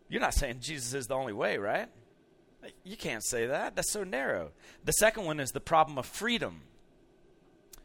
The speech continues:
I should be able to do anything I want to. I mean, who is your God? Who's the Bible to tell me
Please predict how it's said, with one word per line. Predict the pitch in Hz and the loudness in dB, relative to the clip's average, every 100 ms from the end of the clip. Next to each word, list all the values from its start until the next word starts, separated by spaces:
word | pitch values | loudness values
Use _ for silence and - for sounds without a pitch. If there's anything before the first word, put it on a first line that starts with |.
| - _ - | -20 _ -4
I | |
should | 143 147 | -2 4
be | 147 | 4
able | 151 | 4
to | 143 | 0
do | |
anything | 160 160 160 | -2 -2 -2
I | 131 | 0
want | 113 208 - | 0 -2 -4
to. | - - - - - | -12 -12 -20 -20 -10
I | |
mean, | 139 135 | -6 -2
who | 208 | 0
is | 254 160 | 0 0
your | 175 185 | -2 2
God? | 170 131 69 - - - - | 2 2 -2 -10 -20 -20 -4
Who's | 175 220 | -2 0
the | - | 0
Bible | 156 170 175 127 | 2 4 4 0
to | 110 | -4
tell | 135 170 156 | -2 -2 -2
me | 151 | -4